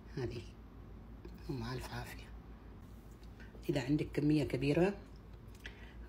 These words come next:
آه، آه، تاخذينها وتحطينها في قارورة، قارورة تنظفينها وتعقمينها،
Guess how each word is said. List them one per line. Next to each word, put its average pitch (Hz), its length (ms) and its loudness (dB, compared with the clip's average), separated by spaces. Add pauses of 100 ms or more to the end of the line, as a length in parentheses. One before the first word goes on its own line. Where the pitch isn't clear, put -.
آه، 135 460 2 (880)
آه، 135 160 4
تاخذينها 156 460 12
وتحطينها 139 420 6
في - 140 4
قارورة، 147 520 10 (1500)
قارورة 139 300 6
تنظفينها 131 500 4
وتعقمينها، 156 760 8